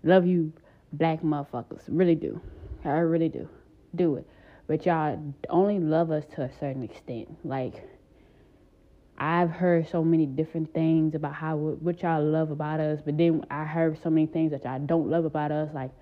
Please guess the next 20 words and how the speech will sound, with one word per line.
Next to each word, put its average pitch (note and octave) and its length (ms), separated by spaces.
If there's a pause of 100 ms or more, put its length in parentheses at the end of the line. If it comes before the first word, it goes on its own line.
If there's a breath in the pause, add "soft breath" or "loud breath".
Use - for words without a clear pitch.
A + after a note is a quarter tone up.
(500 soft breath)
our B2+ 180
hair. F#3+ 640
Like, D#3 200
y'all G3 160
really F#3+ 280
are D#3+ 100
starting D#3+ 340
to D3+ 60
really D#3 300
trying D3+ 420
to C#3+ 120
get D3 180
into D3+ 300
the C3+ 100
natural C#3+ 520
hair C#3+ 220
community, D#3+ 680 (1120 loud breath)
while - 580
other C4+ 320
race E3 500